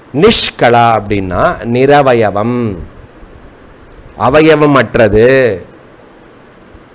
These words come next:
எல்லா அவயவம் இருந்ததுன்னா என்ன ஆறுது? எல்லாம் put together. இந்த சரீரம் எப்படி? Put together. Put together-னா ஒரு நாளைக்கு புட்டுக்கிட்டு போயிடும்.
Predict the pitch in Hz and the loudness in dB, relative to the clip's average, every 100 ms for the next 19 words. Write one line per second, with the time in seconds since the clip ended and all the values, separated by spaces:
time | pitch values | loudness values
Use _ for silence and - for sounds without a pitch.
0 | - - - - - - - - - 101 | -20 -20 -20 -20 -20 -20 -20 -20 -14 -2
1 | 147 143 139 156 165 156 147 147 156 156 | 2 4 4 4 2 2 2 2 0 2
2 | 170 156 160 160 156 151 151 175 208 - | 2 2 2 2 2 2 2 2 0 -4
3 | - - 147 - - 143 123 123 135 120 | -20 -4 -4 -2 -2 0 2 2 2 0
4 | 117 117 139 156 156 147 143 196 180 135 | -4 -2 -2 0 0 0 -2 -4 -4 -6
5 | - 120 104 113 127 113 90 - - - | -6 -4 -4 -2 -2 -2 -8 -16 -20 -20
6 | - - - - - 156 170 160 156 170 | -20 -20 -20 -8 -8 -2 0 2 2 2
7 | 165 151 156 160 160 226 339 - - - | 4 4 4 2 2 0 -2 -8 -18 -20
8 | - - - - - - 170 165 143 135 | -20 -20 -20 -20 -20 -6 -6 -4 -4 -4
9 | - - 127 110 101 175 | -2 0 0 0 0 -2